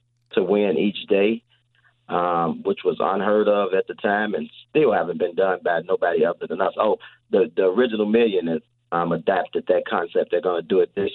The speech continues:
year in Montgomery. But until that, we were the only ones to do fifty thousand a day. Um,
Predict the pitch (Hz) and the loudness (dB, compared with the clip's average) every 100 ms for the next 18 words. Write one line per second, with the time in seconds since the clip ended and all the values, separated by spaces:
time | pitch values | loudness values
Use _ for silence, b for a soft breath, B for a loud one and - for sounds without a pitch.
0 | - 87 82 82 85 82 80 78 101 73 | 0 0 2 0 -2 -2 -2 0 -2 0
1 | 69 73 - - B B - 92 - - | -6 -4 -2 -4 B B -2 -2 -2 0
2 | 127 117 120 110 - _ 101 113 101 92 | 2 4 2 2 0 _ -2 0 2 2
3 | 101 98 95 90 78 82 98 92 87 - | 0 0 0 -2 -6 -6 -4 -4 -6 -6
4 | 104 98 - 95 92 90 82 78 107 110 | -6 -2 0 0 0 -2 -4 0 2 2
5 | 113 b b b b - 92 92 90 85 | 0 b b b b -4 -2 0 0 -2